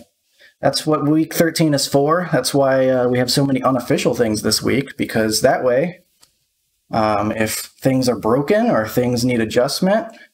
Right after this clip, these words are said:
they can adjust that before the races start counting, in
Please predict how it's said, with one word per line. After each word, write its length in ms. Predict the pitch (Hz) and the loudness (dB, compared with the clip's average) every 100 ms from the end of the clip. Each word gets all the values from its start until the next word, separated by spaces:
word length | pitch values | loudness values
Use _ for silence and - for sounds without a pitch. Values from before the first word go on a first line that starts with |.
| _ _ - | _ _ -10
they 140 | 120 | -6
can 160 | 120 110 | -2 0
adjust 320 | 98 143 - | 0 0 0
that 180 | 117 117 | 0 0
before 260 | 117 123 | -2 -2
the 120 | 110 | 0
races 280 | 113 117 - | 0 -2 -2
start 240 | - 120 - | -2 -2 -4
counting, 420 | 113 127 113 | -4 -2 -2
in 120 | 69 | -6